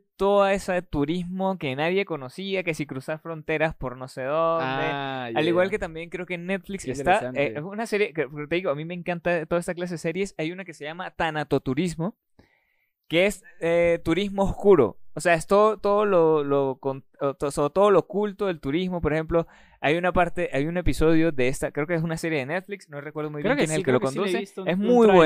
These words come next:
Speaker 1: buena, es muy
Speaker 2: Me
Speaker 1: buena.
Speaker 2: parece que sí le he
Speaker 1: Sí,
Speaker 2: visto.
Speaker 1: es muy buena. Eh, creo que solamente tiene una sola temporada, eso es lo malo.
Speaker 2: Mm.
Speaker 1: Eh, y hay uno donde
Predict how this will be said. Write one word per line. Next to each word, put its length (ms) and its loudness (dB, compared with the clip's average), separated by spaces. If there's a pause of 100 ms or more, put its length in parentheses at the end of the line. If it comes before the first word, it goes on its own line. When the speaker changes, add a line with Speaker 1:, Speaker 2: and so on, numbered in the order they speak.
Speaker 1:
buena, 100 2
es 80 -2
muy 140 -4
Speaker 2:
Me 80 0
Speaker 1:
buena. 160 4
Speaker 2:
parece 160 0
que 80 -4
sí 120 -8
le 100 0
he 60 0
Speaker 1:
Sí, 100 2
Speaker 2:
visto. 120 4
Speaker 1:
es 60 0
muy 160 -2
buena. 340 -6 (160)
Eh, 320 -6
creo 140 -2
que 80 -2
solamente 340 -4
tiene 140 -4
una 100 -8
sola 180 -8
temporada, 380 -6
eso 140 -10
es 80 -10
lo 80 -8
malo. 360 -4 (500)
Speaker 2:
Mm. 500 -10
Speaker 1:
Eh, 680 2
y 80 0
hay 180 2
uno 260 -2
donde 480 -4